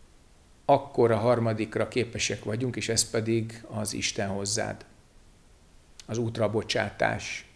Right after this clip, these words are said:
Hogy e világ kapujánál állva útjára bocsátjuk az eltávozottat, hogy tiszta szívvel szólunk énekben és tanításban, és ezáltal megszabadulunk a nem kívánatos következményektől.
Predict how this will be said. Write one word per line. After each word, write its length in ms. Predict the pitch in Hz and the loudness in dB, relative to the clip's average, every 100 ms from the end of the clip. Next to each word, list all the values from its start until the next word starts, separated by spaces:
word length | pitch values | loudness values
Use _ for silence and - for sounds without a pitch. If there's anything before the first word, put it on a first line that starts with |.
| - - - - - - - - - - - - - - | -20 -20 -20 -20 -20 -20 -20 -20 -20 -20 -20 -20 -20 -8
Hogy 100 | 113 | 0
e 100 | 123 | 2
világ 360 | 123 123 117 113 | 6 6 4 4
kapujánál 800 | 123 117 123 117 113 110 113 117 | 0 0 0 2 2 2 4 4
állva 600 | 120 117 123 123 117 - - - - | 4 4 4 2 -2 -16 -20 -14 -4
útjára 560 | 127 127 120 110 107 | -2 0 0 0 2
bocsátjuk 600 | 113 104 - 107 - 117 | 0 0 0 0 -2 -4
az 120 | 117 110 | -4 0
eltávozottat, 1300 | 107 107 113 107 120 120 117 - 117 113 - - - - - - - | 0 0 -2 -2 -4 -4 -6 -2 -2 -2 -6 -20 -20 -20 -20 -20 -12
hogy 160 | - | -8
tiszta 540 | - 131 - - 127 117 | 0 4 6 4 4 4
szívvel 500 | - 120 113 117 113 | 4 2 2 2 6
szólunk 520 | - 127 117 113 110 | 6 4 2 2 0
énekben 500 | 113 113 107 104 107 | 0 0 0 0 -2
és 200 | 101 - | 0 -2
tanításban, 880 | 127 113 113 120 120 113 127 127 127 | 0 0 0 0 0 -2 0 0 0
és 140 | 110 | -2
ezáltal 600 | - 107 117 113 - 120 | 0 4 4 4 4 2
megszabadulunk 800 | 113 113 - 117 113 113 113 110 | 2 4 2 2 0 0 0 0
a 40 | 110 | 0
nem 200 | 113 110 | 0 0
kívánatos 600 | 113 110 110 104 110 - | -2 0 0 -2 -4 -4
következményektől. 1300 | 117 107 - - 107 113 107 113 113 - 123 120 | -2 -2 -2 -4 -2 -2 -2 -4 -6 -2 0 -2